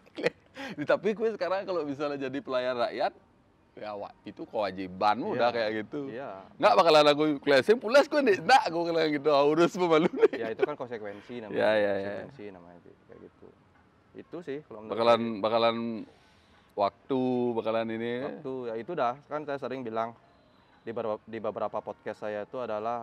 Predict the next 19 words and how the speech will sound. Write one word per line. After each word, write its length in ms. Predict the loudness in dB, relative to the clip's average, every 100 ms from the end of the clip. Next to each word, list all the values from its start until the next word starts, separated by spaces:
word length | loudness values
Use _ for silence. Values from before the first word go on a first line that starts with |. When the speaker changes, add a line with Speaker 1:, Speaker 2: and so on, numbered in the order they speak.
| -10
Speaker 2:
eh, 320 | -6 -6 -6
kerja 300 | -10 -10 -6
yang 200 | -6 -6
baik 280 | -6 -6 -8 -10
akan 240 | -10 -10
terlihat 320 | -10 -10 -10 -10
sempurna 560 | -14 -14 -14 -10 -10
apabila 320 | -10 -12 -12
kita 200 | -12 -12 -14
kerjakan 340 | -14 -14 -14
dengan 180 | -16 -16
desain. 400 | -16 -12 -12 -12 -20 _ _ _ _ _ _ _ _
Saya 160 | -12
sekarang 400 | -10 -8 -6 -8 -14 _
berada 240 | -10 -6
Speaker 1:
Everything 200 | -2 0
Speaker 2:
di 60 | 0
Speaker 1:
by 80 | 0
design. 420 | -2 0 0